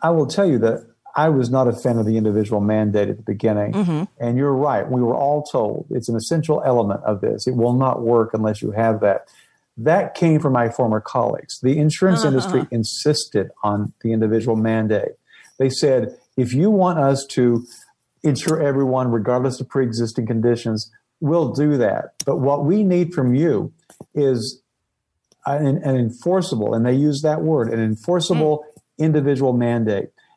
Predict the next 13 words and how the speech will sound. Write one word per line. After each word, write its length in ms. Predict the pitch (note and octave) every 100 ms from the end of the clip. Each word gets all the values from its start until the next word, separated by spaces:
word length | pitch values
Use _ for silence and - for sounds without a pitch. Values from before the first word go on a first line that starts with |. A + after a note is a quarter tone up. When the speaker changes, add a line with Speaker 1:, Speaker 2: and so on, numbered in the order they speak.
| _
Speaker 1:
And 160 | C3
they 120 | C3 A3+
wanted 300 | G3+ F3+ D3
the 80 |
penalty 340 | B2+ D3+ D3 A#2
to 80 | A#2
be 200 | A2+ A2
much, 400 | A#2+ E3 - -
much 340 | C3+ C#3 -
more 220 | B2 A#2+
severe 600 | A#2 - G#2+ A#2 G#2 F#2+ - _ _ _
than, 500 | B2 B2+ A#2 A#2 A2+
uh, 220 | A2+ A2+